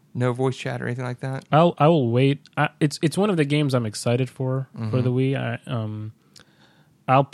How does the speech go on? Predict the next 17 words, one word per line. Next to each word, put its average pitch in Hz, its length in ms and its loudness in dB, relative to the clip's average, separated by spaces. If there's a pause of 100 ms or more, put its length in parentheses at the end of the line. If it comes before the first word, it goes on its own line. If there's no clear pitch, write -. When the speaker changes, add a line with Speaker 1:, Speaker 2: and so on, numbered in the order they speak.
Speaker 2:
I'll 135 140 4
probably 131 280 2
get 117 160 2
it, 120 180 2 (260)
to - 100 -12
be 123 80 -2
honest, 120 240 -2
because 123 320 0 (100)
also 139 260 2
Nintendo's 127 800 -2
games 123 380 -4
aren't 123 160 -4
gonna, 113 200 -4
like, 110 280 -8
decrease 120 340 -4
in 110 120 -8
price - 440 -6